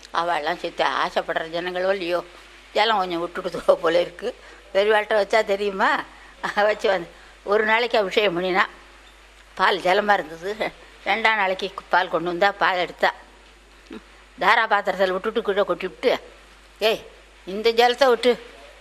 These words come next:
சந்திரமல்லீஸ்வருக்கு பூஜை அபிஷேகம் பண்ணுறது என்ன? தீர்த்தத்தையே வச்சு பூஜை ப-, அபிஷேகம் பண்ணலாண்டா, இது எதுக்குடா ரெண்டு கண்டானா?" ஜலம் விட்ட பாலுன்னு அதுல அபிஷேகம்னா ஏத்துக்க மாட்டார் சந்திரமல்லீஸ்வரர். தீர்த்தத்தையே வை, இந்த பாலை வா, வாத்தால கொண்டு கொடுத்துட்டு சொல்லுன்னா,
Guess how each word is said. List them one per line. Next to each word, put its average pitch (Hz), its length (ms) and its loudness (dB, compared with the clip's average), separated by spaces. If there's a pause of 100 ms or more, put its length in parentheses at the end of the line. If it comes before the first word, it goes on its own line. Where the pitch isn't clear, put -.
(280)
சந்திரமல்லீஸ்வருக்கு 226 640 2
பூஜை 220 220 -2 (440)
அபிஷேகம் 247 420 4
பண்ணுறது 254 120 2
என்ன? 226 280 2 (540)
தீர்த்தத்தையே 277 460 2
வச்சு 240 240 0
பூஜை 220 260 4
ப-, 196 320 2
அபிஷேகம் 196 440 -2
பண்ணலாண்டா, 190 340 0 (480)
இது 220 240 2
எதுக்குடா 247 320 2
ரெண்டு 226 240 0
கண்டானா?" 233 420 2 (1040)
ஜலம் 208 300 2
விட்ட 277 200 2
பாலுன்னு 240 540 2
அதுல 208 260 4
அபிஷேகம்னா 196 540 2 (300)
ஏத்துக்க 226 220 2
மாட்டார் 202 300 0 (200)
சந்திரமல்லீஸ்வரர். 175 640 0 (580)
தீர்த்தத்தையே 277 500 2
வை, 262 120 4
இந்த 240 140 -2
பாலை 226 320 2
வா, 196 200 4
வாத்தால 208 300 2
கொண்டு 190 200 0
கொடுத்துட்டு 165 340 -8
சொல்லுன்னா, 175 320 -6